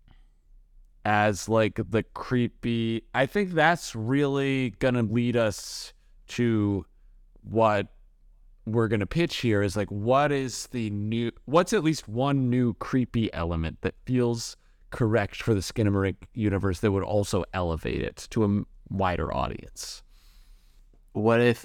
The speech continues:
Speaker 2: the Skinamarink comes out and it's like a, a, a, the Skinamarink is a monster that's, it's like the, uh, in Stranger Things or whatever, like, the deep, big demon cloud, like, necromancer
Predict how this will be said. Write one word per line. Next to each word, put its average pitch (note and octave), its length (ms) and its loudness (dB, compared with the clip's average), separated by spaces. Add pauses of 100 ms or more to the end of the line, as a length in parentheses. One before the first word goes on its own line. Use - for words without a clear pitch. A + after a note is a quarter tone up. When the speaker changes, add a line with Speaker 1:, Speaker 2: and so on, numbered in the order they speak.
(100)
Speaker 2:
the G#2+ 500 2
Skinamarink G#2 800 0
comes F#2 220 -2
out - 120 -2
and F2+ 100 -2
it's F2+ 120 -6
like G2+ 160 -2
a, F#2+ 100 -4 (180)
a, G2 260 0
a, G2+ 140 -2 (400)
the A#2 260 4
Skinamarink F2 840 0
is F#2 240 -4
a F#2+ 240 0
monster F#2+ 840 0 (640)
that's, - 420 -2
it's - 200 -2
like G2 240 2 (140)
the, G2+ 240 2
uh, F#2+ 640 2 (100)
in F#2+ 100 -2
Stranger F#2+ 520 2
Things G2 420 -2
or F#2+ 60 2
whatever, F2+ 260 2
like, F#2 240 -2
the F#2 360 0 (160)
deep, G2+ 300 -2
big F#2 260 -4
demon F#2 420 0
cloud, F#2 520 -2
like, F2+ 160 -4
necromancer F#2 800 -2